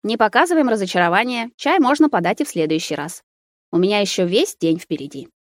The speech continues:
В крайнем случае можно повторить попытку. Кати поспешила к плите, но внезапно остановилась, будто что-то вспомнила.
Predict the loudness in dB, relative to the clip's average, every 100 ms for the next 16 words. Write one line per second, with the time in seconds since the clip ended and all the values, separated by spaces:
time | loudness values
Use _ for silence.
0 | _ _ 2 2 2 2 0 2 0 0
1 | 2 0 -2 -8 -10 -10 -12 -12 -14 -16
2 | -16 _ _ -4 2 2 2 -2 2 2
3 | 2 0 0 2 4 4 4 2 2 -2
4 | -2 -2 0 2 0 0 -4 -2 -4 -2
5 | -4 -6 -2 -2 -2 -8 -16